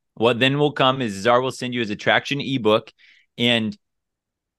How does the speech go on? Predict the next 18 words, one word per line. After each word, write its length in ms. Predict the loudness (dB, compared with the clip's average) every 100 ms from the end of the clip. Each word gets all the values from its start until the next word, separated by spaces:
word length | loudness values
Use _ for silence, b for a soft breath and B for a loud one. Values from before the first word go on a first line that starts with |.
| 0
a 100 | 2
week 480 | 2 0 -2 -2 -10
before, 640 | -10 -8 2 6 8 6
so 160 | 4 0
we're 140 | -2
still 500 | -2 4 4 4 -2 _ _ -4
talking 360 | -2 -2 -4
with 140 | -6 -6
each 180 | -8
guy 260 | 2 4 4
that 200 | 4 0
i-, 20 | -4
is 420 | -2 -2 -2 -2
interested 460 | -2 2 0 0 -4
in 180 | -4
to 120 | -4 -8
joining 600 | 2 4 6 4 2 0
about 440 | 0 4 4 2